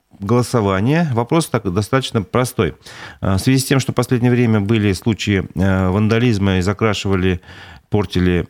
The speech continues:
а, граффити с, э, с изображением Земфиры, Фейса, Моргенштерна, все они признаны иноагентами.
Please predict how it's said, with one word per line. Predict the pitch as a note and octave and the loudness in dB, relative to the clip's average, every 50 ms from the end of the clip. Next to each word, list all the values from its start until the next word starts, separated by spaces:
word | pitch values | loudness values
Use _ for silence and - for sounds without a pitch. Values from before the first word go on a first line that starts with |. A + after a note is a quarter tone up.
| - - | -10 -6
а, | - D#2+ F2+ F2+ F2 | -2 0 0 0 0
граффити | F2 E2+ G2+ A2 A2+ A2+ - A2+ G2+ - - F#2+ F#2+ F#2 | 0 0 0 0 0 0 0 -2 -4 -2 -2 0 0 0
с, | F2 D#2 - - - - - - - | 0 -2 -4 -6 -6 -6 -6 -4 -2
э, | G2+ F#2+ F#2+ F#2 F#2 F2+ F2+ F2+ F2+ F2+ F2 F2 E2+ E2+ F2 F2 | 0 0 2 2 2 2 2 2 2 2 2 0 0 0 0 0
с | F2 - | -2 -2
изображением | G#2 G2 G2+ F#2 G2 G#2 G2 G2+ G#2 G2+ G2 F#2+ | 0 0 0 0 0 0 2 2 2 2 2 2
Земфиры, | F2 F#2 A2+ G#2+ - - - A2 A2+ A2+ G#2 G2+ F#2 F2+ F2 E2 - - - - - - _ _ | 2 2 0 0 0 -2 0 0 2 2 2 2 0 0 -2 -2 -6 -10 -20 -20 -20 -20 _ _
Фейса, | - - - G#2+ G#2+ A2+ A2 - - - G2+ F#2+ F#2+ F#2 F#2 F#2 F2+ | -16 -4 -2 0 2 2 0 -2 -2 -2 0 2 2 2 2 2 2
Моргенштерна, | F2+ G2 G2+ G2+ F#2 G2 F#2 E2+ - - - G#2+ A2 G#2+ G#2 | 2 2 0 0 0 0 0 0 -2 -2 0 0 0 0 0
все | F2+ - - G#2 | -2 -2 -2 0
они | F#2+ F#2+ | 0 0
признаны | F2 - G2 E2+ F2+ F2+ F2+ F2 | 0 0 0 0 2 2 2 0
иноагентами. | E2 - - F2+ F#2 G2 F#2+ G2 G2+ B2+ D3 D#3 D3 D#3 D3+ D3+ C#3+ C3 | 0 0 0 0 2 2 2 0 0 0 0 2 2 2 2 2 2 0